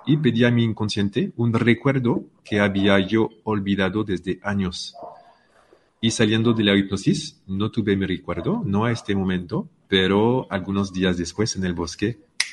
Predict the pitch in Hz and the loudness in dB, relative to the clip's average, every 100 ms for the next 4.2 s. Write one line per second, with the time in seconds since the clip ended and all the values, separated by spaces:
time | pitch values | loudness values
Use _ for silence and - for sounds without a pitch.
0 | - 90 90 90 90 - 82 - - _ | -14 -4 -2 0 -2 -2 -8 -12 -20 _
1 | - _ _ - 95 87 95 - 104 98 | -20 _ _ -10 -6 0 0 2 2 4
2 | 95 92 90 92 92 90 87 90 92 85 | 4 4 4 2 0 -2 -2 -2 -2 -4
3 | 82 85 - - 92 87 92 127 151 - | -4 -4 -4 -6 -4 -4 0 2 2 4
4 | 143 | 4